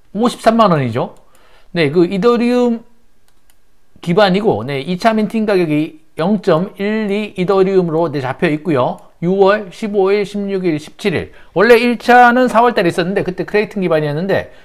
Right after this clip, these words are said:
어, 메인넷을, 어, 다른 프로젝트도 그렇고 민팅 시마다 크레이튼이 굉장히 불안한 모습을 보여가지고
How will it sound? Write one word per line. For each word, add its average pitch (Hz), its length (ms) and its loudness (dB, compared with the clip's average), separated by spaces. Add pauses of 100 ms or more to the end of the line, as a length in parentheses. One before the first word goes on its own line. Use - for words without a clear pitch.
(160)
어, 139 180 0
메인넷을, 165 560 0 (380)
어, 139 600 -4 (920)
다른 170 220 2
프로젝트도 185 500 -2
그렇고 143 360 -4
민팅 165 260 -4
시마다 139 460 2 (180)
크레이튼이 165 320 -2
굉장히 196 420 -2
불안한 165 360 -2
모습을 135 280 -4
보여가지고 135 640 -2